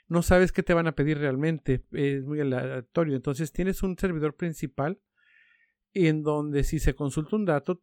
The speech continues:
se lo trae a una base de datos más pequeña y sobre de esa trabaja. Y después con agentes estás actualizando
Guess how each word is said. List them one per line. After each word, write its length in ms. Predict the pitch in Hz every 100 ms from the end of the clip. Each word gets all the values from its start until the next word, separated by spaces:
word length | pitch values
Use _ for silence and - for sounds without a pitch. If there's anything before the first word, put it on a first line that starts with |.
| _
se 180 | - 175
lo 160 | 143
trae 420 | - 143 139 160 -
a 80 | 143
una 280 | 147 156
base 260 | 156 147 170
de 40 |
datos 240 | 143 151 151
más 160 | 143
pequeña 400 | - 196 - 135
y 60 | 165
sobre 340 | - 139 123
de 180 | 123 135
esa 200 | 147 214
trabaja. 540 | - 131 139 254 - 151
Y 80 |
después 340 | 135 123 160 -
con 260 | 196 175 131 - - -
agentes 580 | 139 156 151 139 202
estás 300 | 175 - 147
actualizando 720 | 160 - 170 143 156 156 180